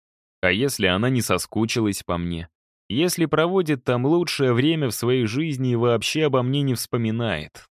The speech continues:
Если я приеду и только ей мешать буду,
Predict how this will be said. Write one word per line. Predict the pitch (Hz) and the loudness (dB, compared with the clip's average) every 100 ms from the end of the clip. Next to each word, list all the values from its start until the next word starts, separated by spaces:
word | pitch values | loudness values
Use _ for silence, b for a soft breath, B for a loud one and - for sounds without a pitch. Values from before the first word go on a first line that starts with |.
| _ _ _ - | _ _ _ -10
Если | 117 180 170 156 | -2 -2 0 0
я | 156 170 | 0 -2
приеду | 147 156 175 170 120 | -2 -2 -2 0 0
и | |
только | 117 165 143 127 | 0 -4 0 -2
ей | 95 131 143 | 0 0 0
мешать | 120 110 135 135 87 | -2 -2 -4 -4 -4
буду, | 113 135 82 | -4 -4 -6